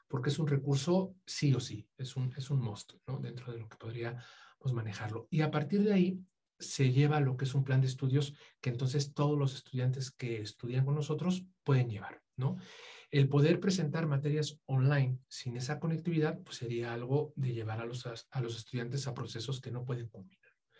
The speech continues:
Nosotros combinamos, eh, tenemos diferentes planes. Tenemos desde un plan cien por ciento en línea, donde nuestros estudiantes pueden entrar y estudiar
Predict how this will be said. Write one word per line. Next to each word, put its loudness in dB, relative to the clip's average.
Nosotros 4
combinamos, 2
eh, -8
tenemos 2
diferentes 0
planes. -10
Tenemos -2
desde -4
un -6
plan 0
cien 2
por -2
ciento 2
en 2
línea, 2
donde -4
nuestros -10
estudiantes -4
pueden 2
entrar 2
y -8
estudiar 2